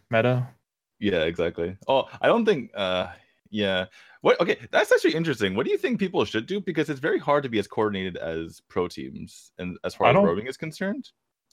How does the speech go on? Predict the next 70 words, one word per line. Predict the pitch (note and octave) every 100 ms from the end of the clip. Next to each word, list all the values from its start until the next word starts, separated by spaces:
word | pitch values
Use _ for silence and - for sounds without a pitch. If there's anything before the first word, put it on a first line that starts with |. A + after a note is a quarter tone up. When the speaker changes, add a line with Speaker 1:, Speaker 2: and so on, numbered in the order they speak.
| -
Speaker 2:
Or |
you | G3+
think, | A3+
Speaker 1:
No, | D#3
Speaker 2:
don't | D3
think |
Speaker 1:
like | C#3+
Speaker 2:
it's |
that | C3+
Speaker 1:
in | F2+
Speaker 2:
hard? | G2
Speaker 1:
solo | D3+ C#3+
queue, | -
you | A2+
don't | C#3+
really | C#3+
have | B2 G#2+
to |
be | A2+ G#2+
that | G2+ A2+ -
coordinated. | - A2+ A2 B2+ D3 D3 -
You | A#2+
just, | A#2 A#2+
like, | A#2+ G2+ _
keep | B2+ B2
getting | A#2 A2
vision | G#2+ G#2+ G#2
for | G2+
your | G#2+
team | G2+ A2 G#2
as | G2+
support | G2+ - - G#2+ G#2+ - -
and | G#2
gank | G2+ G#2 G2+
the | G2+
side | - G2+ G2+
lanes | G#2 G#2 G#2
and | G#2+
rotate | G#2+ G2+ A2+
around | G#2+ G#2 G2+
with | G2
your | F#2+
jungler. | G2+ G2+ G2+ G2 G2+
Just, | -
like, | A2
see | - B2
when | A#2 A2
he's | A2
about | A2+ A#2
to | A#2
gank, | A#2 C#3 C3 _
like, | G#2+ G2+
when | A2 G#2
he's | G#2
getting | G2 G2+
close | G2+ G#2+ G2
to |
the | A2+ G#2
jungle | G#2 A2 B2
rotation, | B2 C#3+ C3+ D#3+ D#3+ - _ _ _ _ _
and | A#2
then | A2
just | G#2+ -
be | A#2
on | A2
that | G#2
side | - A2 G#2
and |
ready | G#2 G#2
to | G2+